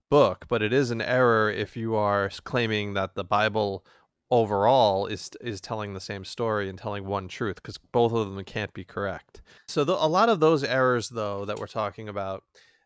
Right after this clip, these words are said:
they aren't necessarily that important f-, for doctrinal issues.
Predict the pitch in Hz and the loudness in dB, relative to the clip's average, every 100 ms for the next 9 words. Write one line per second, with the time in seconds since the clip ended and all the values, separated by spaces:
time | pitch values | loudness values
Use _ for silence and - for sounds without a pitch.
0 | _ _ - 127 135 170 170 180 175 220 | _ _ -20 -20 -6 0 0 0 0 0
1 | 214 180 - 147 156 139 - - 147 147 | 0 -4 -6 -4 -2 -4 -6 -2 0 0
2 | 139 127 104 123 117 113 107 - 117 110 | 0 -2 -2 -2 0 -2 -6 -4 -4 -4
3 | 107 - 131 - _ - - 113 107 104 | -10 -14 -20 -20 _ -20 -6 -2 0 0
4 | 101 101 - _ _ _ _ - 127 107 | 0 -4 -8 _ _ _ _ -4 -4 -4
5 | - 117 107 104 104 107 92 87 - | -8 -6 -4 -6 -8 -10 -14 -16 -18